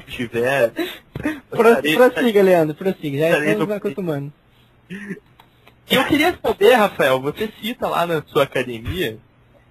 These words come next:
Speaker 1: que no seu desenvolvimento enxadrístico você travou uma amizade com o José Alberto Ferreira dos Santos.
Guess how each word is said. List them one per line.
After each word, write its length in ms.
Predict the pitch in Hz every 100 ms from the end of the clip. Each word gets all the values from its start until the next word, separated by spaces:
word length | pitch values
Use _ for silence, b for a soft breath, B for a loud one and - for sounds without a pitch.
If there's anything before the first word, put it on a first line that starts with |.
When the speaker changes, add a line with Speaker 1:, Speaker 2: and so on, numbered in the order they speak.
| _ _ _ _ _
Speaker 1:
que 440 | 202 196 208 220 208
no 180 | 226 214
seu 160 | 247
desenvolvimento 680 | 262 285 254 226 196 190 220
enxadrístico 760 | 220 - 165 127 160 202 - 175
você 220 | 156 180
travou 520 | - 196 160 143 175
uma 160 | 214 190
amizade 680 | 180 151 123 127 170 180 131
com 260 | - 147 160
o 60 |
José 300 | 160 151 147
Alberto 540 | 160 147 147 165 175 170
Ferreira 340 | 160 139 156 170
dos 160 | 165 -
Santos. 280 | 139 110